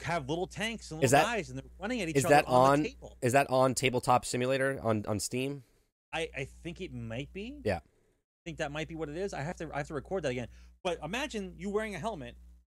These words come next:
Speaker 1: and the, and you're watching little guys on the table fighting each other.
Speaker 2: Right.
Speaker 1: Like, on the actual table you're sitting in front of, little tanks are driving around, they're shooting at each other.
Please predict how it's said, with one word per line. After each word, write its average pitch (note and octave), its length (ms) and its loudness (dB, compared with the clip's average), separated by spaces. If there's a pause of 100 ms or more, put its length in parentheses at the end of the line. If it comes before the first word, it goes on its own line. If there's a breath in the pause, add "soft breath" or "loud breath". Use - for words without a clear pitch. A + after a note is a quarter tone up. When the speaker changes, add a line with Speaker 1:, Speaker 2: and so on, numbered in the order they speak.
(380)
Speaker 1:
and D3+ 180 -10
the, C#3+ 240 -8
and C#3+ 100 -6
you're D3+ 120 -4
watching G#3 360 -4
little G#3 140 0
guys F#3 340 -2
on F3 140 -8
the D#3 60 -8
table D3 400 -6
fighting F#3 360 -4
each C3+ 160 -8
other. F#2 240 -8 (600)
Speaker 2:
Right. F#2 180 4
Speaker 1:
Like, B2+ 160 -10 (540)
on D#3+ 100 -4
the F3 60 -4
actual F#3+ 280 -4
table F#3 240 -4
you're D#3 140 -6
sitting G3+ 240 -6
in D#3+ 80 -8
front A2+ 160 -8
of, A2 60 -8
little G#2 140 -14
tanks D3+ 280 -10
are - 20 -10
driving D3 300 -4
around, D3 240 -6
they're A#2 100 -10
shooting D#3 240 -14
at D3 80 -8
each C#3 120 -10
other. C#3 200 -4